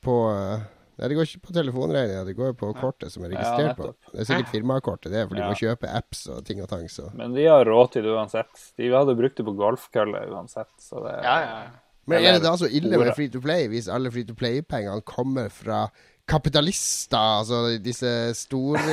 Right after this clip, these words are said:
Speaker 1: <laughs> industriherrene, disse som sitter og tjener seg rike på arbeidernes, eh,
Speaker 2: Men problemet med
Speaker 1: eh,
Speaker 2: free to
Speaker 1: gode
Speaker 2: play er
Speaker 1: aspekter.
Speaker 2: jo ikke, eh, problemet med free to play er jo ikke at de tjener mye penger.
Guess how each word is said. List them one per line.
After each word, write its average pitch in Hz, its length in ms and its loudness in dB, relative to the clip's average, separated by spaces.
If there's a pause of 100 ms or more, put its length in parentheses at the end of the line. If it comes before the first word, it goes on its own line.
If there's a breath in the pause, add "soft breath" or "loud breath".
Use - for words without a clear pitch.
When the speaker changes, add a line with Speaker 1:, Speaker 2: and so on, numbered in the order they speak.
Speaker 1:
<laughs> 131 80 -4
industriherrene, 139 960 -4
disse 107 300 -10
som 110 180 -8 (240 soft breath)
sitter 123 240 -6
og 120 80 -6
tjener 151 360 4
seg 123 160 0
rike 127 320 -4
på 110 120 -2
arbeidernes, 107 960 -2
eh, 101 500 -6 (840 soft breath)
Speaker 2:
Men 175 220 0
problemet 170 520 8
med - 40 6
Speaker 1:
eh, 147 40 0
Speaker 2:
free 160 200 6
to 131 80 2
Speaker 1:
gode 104 100 -2
Speaker 2:
play 170 240 12
er 175 60 12
Speaker 1:
aspekter. 143 120 10
Speaker 2:
jo 143 80 4
ikke, 196 180 6 (300)
eh, 135 140 -6 (160)
problemet 147 320 0
med 143 100 -2
free 135 160 -4
to - 120 -16
play 156 200 2
er 143 120 4
jo 123 80 0
ikke - 80 -4
at 165 80 -2
de 180 100 -8
tjener 120 260 -6
mye 117 160 -12
penger. 120 380 -4